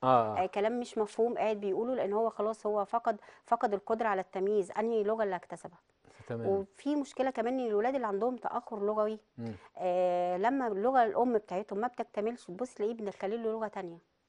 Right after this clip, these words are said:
Speaker 1: إمم.
Speaker 2: يتعلم إنجليزي أو فرنساوي، طب هو اللغة الأساسية عندك أنت ما، ما، ما اكتملتش عندك، على أي
Speaker 1: تمام.
Speaker 2: أساس بتدّي له لغة تانية؟
Speaker 1: تمام.
Speaker 2: فدي مشكلة برضه.
Speaker 1: طيب، آآ، آآ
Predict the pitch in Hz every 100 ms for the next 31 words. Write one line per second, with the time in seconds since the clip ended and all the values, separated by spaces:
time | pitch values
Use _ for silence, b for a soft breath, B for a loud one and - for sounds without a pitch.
0 | _ _ 120 110 90 - 185 214 202 180
1 | 185 208 196 175 175 170 - 160 180 -
2 | 170 214 233 226 262 - 196 196 226 233
3 | 214 240 247 - b b - 220 220 196
4 | 185 180 180 180 180 175 - 190 226 -
5 | 175 165 - 170 180 - 120 120 226 214
6 | 190 202 196 185 - 165 _ _ _ _
7 | _ _ _ _ _ - 180 190 208 208
8 | - 170 165 - 180 _ _ _ _ _
9 | _ _ _ _ - - 117 151 107 -
10 | _ b b b - 127 135 131 _ _
11 | _ _ _ - 127 120 117 117 113 110
12 | 107 107